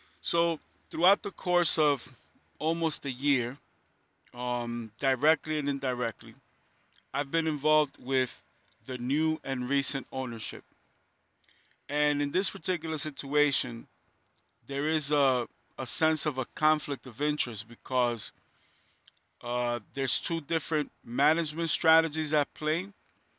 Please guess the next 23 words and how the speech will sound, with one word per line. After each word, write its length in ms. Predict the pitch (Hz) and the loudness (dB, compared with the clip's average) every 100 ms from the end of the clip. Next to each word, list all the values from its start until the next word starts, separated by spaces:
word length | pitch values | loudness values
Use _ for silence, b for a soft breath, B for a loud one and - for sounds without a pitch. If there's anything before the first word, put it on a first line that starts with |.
| _ _ _ _ - | _ _ _ _ -8
and 200 | 131 131 | -4 0
there's 280 | 139 - - | 0 0 -4
even 380 | 156 143 147 - 127 | -4 -2 -2 -2 -8
a 80 | |
third-party 960 | 120 - - 175 170 - 151 139 127 - | -8 -6 2 2 2 0 2 4 0 -4
investor 680 | 113 107 147 151 - 117 113 b b b | -6 0 4 4 2 -6 -10 b b b
who's 180 | - 123 | -10 -6
a 60 | 120 | -2
silent 500 | - 156 160 156 - | 6 8 6 2 -2
partner 460 | 156 143 139 131 - b b b - | 0 2 0 -4 -10 b b b -8
in 200 | 123 123 | -4 -2
this 320 | 131 - - _ _ _ _ _ _ _ _ 110 | 0 0 -2 _ _ _ _ _ _ _ _ -6
recent, 560 | 160 165 - 147 143 - - | -2 2 2 2 0 -8 -2
uh, 320 | 131 127 120 107 | 2 4 2 0
business 460 | 143 143 127 117 - | -4 -2 -2 -6 -6
venture. 380 | 110 101 - - _ _ _ _ _ _ _ b b b b | -10 -10 -14 -16 _ _ _ _ _ _ _ b b b b
So 360 | - 156 147 147 _ | -6 -2 0 -2 _
the 100 | 139 | -6
silent 600 | - - 170 190 175 156 - | -2 6 8 8 4 -4 0
partner 480 | 151 147 135 131 | 2 2 2 -4
happens 600 | 127 135 151 - 147 147 - | -4 6 6 6 -2 -2 -4
to 120 | 131 | -6
be 480 | 120 147 139 131 | -2 2 2 0